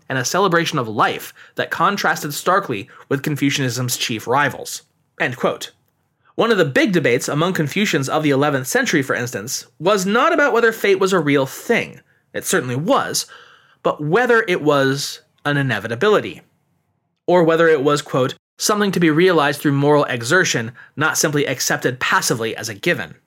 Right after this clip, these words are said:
end quote. As put by the Emishi village wise woman in one of my favorite movies of all time, Princess Mononoke, when revealing to the Prince Ashitaka that he'd been mortally cursed by a demonic spirit,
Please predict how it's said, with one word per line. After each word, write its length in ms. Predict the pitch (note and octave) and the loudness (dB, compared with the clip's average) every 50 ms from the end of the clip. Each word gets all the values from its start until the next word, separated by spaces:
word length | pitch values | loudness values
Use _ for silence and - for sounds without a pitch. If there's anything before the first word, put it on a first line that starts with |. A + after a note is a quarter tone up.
| _ _ - | _ _ -20
end 160 | - F#2 - | -20 -18 -14
quote. 360 | - - B2 - - - - - _ _ _ _ _ _ _ _ _ _ _ _ _ _ _ _ _ _ _ _ - | -8 -6 -6 -6 -8 -10 -18 -20 _ _ _ _ _ _ _ _ _ _ _ _ _ _ _ _ _ _ _ _ -2
As 140 | F3 E3+ | -2 0
put 180 | - A#3 A3 D#3 | 4 2 4 4
by 140 | F#3 F#3 F#3 | 4 0 2
the 160 | F#3 F#3 E3+ | 2 0 2
Emishi 420 | E3 D#3+ F3 G3+ G#3+ - - F#3+ | 2 2 2 2 2 2 2 2
village 320 | D#3 D3 F3 F#3 F3 D3 C#3 | 2 4 4 4 4 2 2
wise 300 | D3 D#3 E3 E3+ D#3+ D3 | 2 2 2 2 2 0
woman 420 | D#3+ D#3 E3 E3 F3+ F#3+ F3+ - _ | 0 2 2 0 0 -2 -6 -6 _
in 100 | - D3 | -2 0
one 120 | D#3 D#3+ D#3+ | 2 2 2
of 40 | D3+ | 0
my 140 | C#3+ C#3 | 0 -2
favorite 320 | C3+ - E3+ E3 D#3+ D#3 - | 0 0 0 2 2 2 2
movies 320 | D3+ D#3 C#3 C#3 C3+ C3 | 2 0 2 2 0 -2
of 120 | C#3+ A#2+ A#2+ | -2 -4 -6
all 120 | G#2+ - | -6 -8
time, 480 | - - G3+ F3+ C3+ B2 C#3 F3+ F3 - | -4 -2 0 0 0 0 -2 -4 -6 -4
Princess 380 | - D#3+ D3 C3+ D3+ C#3 C3+ - | -4 -4 -2 0 -2 -2 -2 -2
Mononoke, 680 | C3+ B2 A#2+ A#2+ B2+ D#3 D#3+ D3+ - A2+ F#2 - - _ _ _ _ _ _ - | -4 -4 -2 -2 -2 -2 -2 -4 -4 -8 -10 -10 -12 _ _ _ _ _ _ -2
when 120 | E3 F3 | 2 4
revealing 340 | E3+ E3 E3 G#3+ A3 A3 F#3+ | 4 4 4 4 4 4 2
to 100 | E3+ E3+ | 0 0
the 80 | D#3+ D#3+ | -2 0
Prince 240 | - F#3 E3+ E3+ - | 0 0 0 0 0
Ashitaka 580 | C#3+ D#3 D3+ D#3 - D#3+ C#3+ C#3 - C#3 B2+ | -2 -2 -2 -2 -2 -2 -2 -2 0 -2 -2
that 200 | A#2+ C3 B2 - | -2 -2 -4 -2
he'd 180 | - C#3 D3 C#3 | 0 0 0 2
been 240 | C#3+ C#3 C3+ C#3 - - - | 2 0 0 -2 -4 -6 -6
mortally 400 | C3+ C#3 D3+ E3+ D#3+ D3 C#3+ B2+ | 0 2 4 4 4 4 2 0
cursed 520 | C3 - - - D3+ B2+ B2+ - - - | -2 -4 -2 -2 -2 -2 -2 -4 -6 -4
by 100 | - C#3 | -2 0
a 60 | C3 B2 | 0 0
demonic 340 | B2+ C3 C3 B2 A#2 - | 0 -2 -2 -2 -4 -4
spirit, 600 | - - - - A3 F3+ A2 G#2+ - - - - | -6 -6 -2 0 0 0 0 0 -4 -8 -10 -12